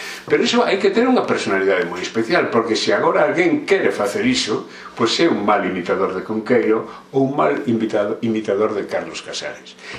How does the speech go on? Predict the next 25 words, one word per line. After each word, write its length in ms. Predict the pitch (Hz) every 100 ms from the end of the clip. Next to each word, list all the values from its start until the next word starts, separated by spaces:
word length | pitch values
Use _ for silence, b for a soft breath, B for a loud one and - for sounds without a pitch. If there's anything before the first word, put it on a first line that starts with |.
| B
Eso 240 | 190 196
é 240 | 226 226
a 160 | - 123
arte 480 | 185 180 - 170 170 120
de 160 | 127
construir 480 | 127 135 - 180 185
un 80 | 143
mundo 400 | 160 147 123 -
propio, 480 | - - - 78 80
de 80 |
ser 320 | 127 190 196 196
capaz 640 | 147 147 - 196 196 - 135
de 160 | 139
construir 720 | - 147 131 - 160 202 202 196 B B - 190
un 160 | 196
universo 800 | 170 139 156 - - 165 190 -
que 320 | - 127 127
só 400 | - - 208 -
el 400 | - 165 123 -
e 80 | 117
os 80 | 113
seus 240 | - 170
lectores 520 | 120 107 - 165 135 127
e 40 |
lectoras 560 | 123 123 180 175 165